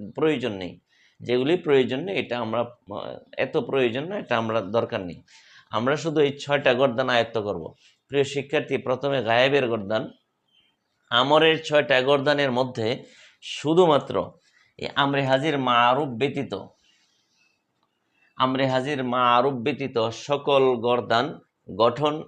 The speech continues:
একবারই সহজ। প্রথমে লামজের লি, প্রথমে আমরা লামজের লি যোগ করব, আ-, আ-, মুজারের আগে লামজের লি, শেষে সাকিন, যেমন লিয়াফ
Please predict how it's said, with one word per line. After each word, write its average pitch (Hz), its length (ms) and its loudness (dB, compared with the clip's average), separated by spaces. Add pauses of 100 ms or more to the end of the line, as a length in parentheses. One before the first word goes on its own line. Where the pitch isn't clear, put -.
একবারই 120 440 2
সহজ। 135 500 0 (400)
প্রথমে 139 500 0
লামজের 123 680 -2
লি, 139 420 -2 (600)
প্রথমে 143 400 -2
আমরা 143 240 -2
লামজের 127 500 -2
লি 131 240 -4
যোগ 135 260 -8
করব, 143 420 -4 (440)
আ-, 113 300 -12
আ-, - 340 -6
মুজারের 127 640 0
আগে 139 200 0
লামজের 135 380 -2
লি, 156 140 -6
শেষে 139 340 -8
সাকিন, 117 360 -8
যেমন 151 340 -4 (1900)
লিয়াফ 139 540 0